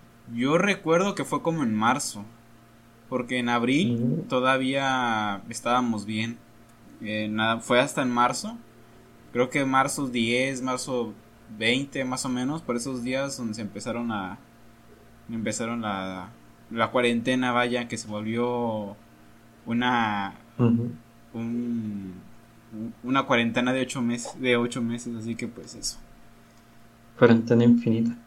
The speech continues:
Speaker 1: La verdad sí, es muy complicado. Ahora nuestras salidas van a ser, este, juntos, eh, a Google Maps, con el monito ese que te, <laughs> que te muestra las calles y todo, yo siento que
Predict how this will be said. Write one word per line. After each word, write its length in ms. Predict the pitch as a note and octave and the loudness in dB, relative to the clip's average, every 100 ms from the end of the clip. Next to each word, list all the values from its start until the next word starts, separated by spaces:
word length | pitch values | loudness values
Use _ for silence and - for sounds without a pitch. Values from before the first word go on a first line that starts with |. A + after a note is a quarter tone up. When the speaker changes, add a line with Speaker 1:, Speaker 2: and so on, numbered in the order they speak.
| - | -12
Speaker 1:
La 140 | G#2 | -10
verdad 320 | G2+ G2+ A2 A2 | -8 -8 -8 -8
sí, 240 | G#2 A2 - C3+ | -8 -10 -12 -4
es 500 | A#2+ B2 - - - - | -2 -2 -2 -4 -8 -8
muy 180 | B2 B2 | -4 -2
complicado. 760 | C3+ B2 A2 - A2+ A#2 A#2+ - - - - - | -2 -2 -4 -2 0 0 -2 -8 -20 -20 -20 -2
Ahora 240 | A#2+ B2+ | 4 6
nuestras 380 | C#3 B2+ A#2 A2 | 6 2 0 0
salidas 300 | A2+ A#2+ C3 | 2 2 2
van 120 | C3 | 0
a 60 | C3 | 0
ser, 280 | B2 C3 C#3 - | 0 -2 -2 -4
este, 560 | B2 B2 - A#2 A2+ G#2+ | -4 -4 -4 -2 -2 -2
juntos, 500 | C3+ C3 D3 C#3+ - - - | -4 -4 -4 -6 -10 -18 -6
eh, 180 | A2+ G#2 | 0 2
a 80 | G#2 | 2
Google 260 | A#2+ C3+ B2+ | 2 2 2
Maps, 440 | C#3+ F3 - - - - - - - | 2 0 -6 -12 -18 -20 -20 -20 -8
con 160 | B2+ A#2+ | -2 0
el 100 | A2+ | 0
monito 380 | A2+ A#2 A#2+ D3+ | 0 -2 6 10
ese 220 | C#3+ D3 | 12 12
que 200 | C3 - | 10 6
te, 100 | E3+ - - - | 0 -2 -6 -8
<laughs> 260 | F4+ D#4 | -6 -2
que 100 | - | 0
te 160 | C3+ C#3 | 0 0
muestra 320 | C#3 - C3+ | -2 2 2
las 220 | C#3 A#2 | 4 0
calles 380 | - B2+ D3 C#3+ | 2 2 2 0
y 80 | A#2 | -2
todo, 280 | B2+ D3+ D3+ | -2 -2 -2
yo 120 | C3 | -2
siento 280 | C#3+ C3+ C3 | -2 -4 -2
que 240 | A#2+ A2 | -4 -6